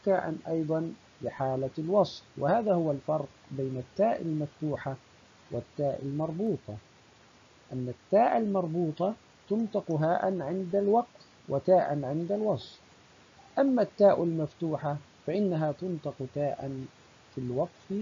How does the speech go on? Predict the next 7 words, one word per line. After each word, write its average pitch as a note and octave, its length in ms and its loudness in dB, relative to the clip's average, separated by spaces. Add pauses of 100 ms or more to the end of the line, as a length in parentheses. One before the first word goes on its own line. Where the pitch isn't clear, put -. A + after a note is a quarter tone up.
(520)
كما C#3 340 -2 (100)
تنطق F#3+ 380 -6 (200)
تاء C3+ 540 -8
في F3+ 60 -6
الوصل. G#2 320 -10 (1600)
لاحظ B3 300 6
كلمة G3 420 2